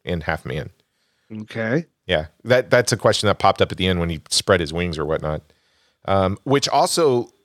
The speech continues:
Speaker 1: brought on the other question I had, which
Speaker 2: Does he
Speaker 1: was,
Speaker 2: lay eggs?
Speaker 1: does he lay eggs since he's half bird? Or, and then, you know, is it dog aids? Are they fluffy?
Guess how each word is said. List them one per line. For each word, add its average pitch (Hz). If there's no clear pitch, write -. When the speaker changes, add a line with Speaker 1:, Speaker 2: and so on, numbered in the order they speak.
Speaker 1:
brought 117
on 110
the 104
other 143
question 101
I 95
had, 92
which 92
Speaker 2:
Does 156
he 165
Speaker 1:
was, 160
Speaker 2:
lay 165
eggs? 175
Speaker 1:
does 85
he 95
lay 113
eggs 120
since 101
he's 98
half 92
bird? 85
Or, 90
and 107
then, 98
you 95
know, 80
is 107
it 90
dog 120
aids? 73
Are 87
they 85
fluffy? -